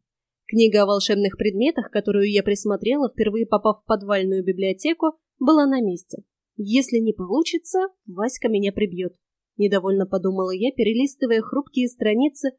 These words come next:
в поисках нужной главы. Книжка одновременно смахивала на энциклопедию для девочек и сто советов домашнему мастеру. Как я ни старалась, но обнаружить хоть какую-то систему так и не смогла.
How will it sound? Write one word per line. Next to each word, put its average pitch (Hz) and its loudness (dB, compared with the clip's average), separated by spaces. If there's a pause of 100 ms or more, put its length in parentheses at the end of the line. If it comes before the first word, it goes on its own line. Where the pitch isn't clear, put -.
(200)
в - -20
поисках 254 0
нужной 226 -2
главы. 208 -6 (840)
Книжка 339 4
одновременно 302 4
смахивала 247 0
на 233 2
энциклопедию 233 0
для 180 -4
девочек 311 -2 (120)
и 247 -2
сто - 0
советов 254 0
домашнему 208 -2
мастеру. 180 -8 (340)
Как 220 -2
я 226 6
ни 220 2
старалась, 240 0
но 226 4
обнаружить 247 0
хоть 240 -4
какую-то 240 -2
систему 285 -2
так 262 -4
и 269 -4
не 269 0
смогла. 185 -4